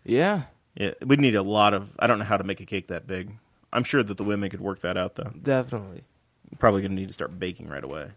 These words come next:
Speaker 1: Oh, here he is.
Speaker 2: What is that? That is not it. Well, that's a, that's a,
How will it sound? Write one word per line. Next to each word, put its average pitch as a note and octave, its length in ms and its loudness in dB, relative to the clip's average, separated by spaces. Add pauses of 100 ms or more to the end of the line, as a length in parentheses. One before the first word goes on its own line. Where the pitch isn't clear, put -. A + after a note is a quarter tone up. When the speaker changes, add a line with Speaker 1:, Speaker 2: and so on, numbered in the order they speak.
Speaker 1:
Oh, C#3 180 -10
here B2 280 -2
he C#3 120 -2
is. D3 360 -2
Speaker 2:
What G#3 160 6
is G#3 160 2
that? - 180 4
That F#3 160 10
is E3 80 4
not A#2 180 6
it. F#2 220 -4 (1000)
Well, D3+ 80 2
that's G3 220 10
a, C#3 80 8
that's E3 240 8
a, G2+ 200 4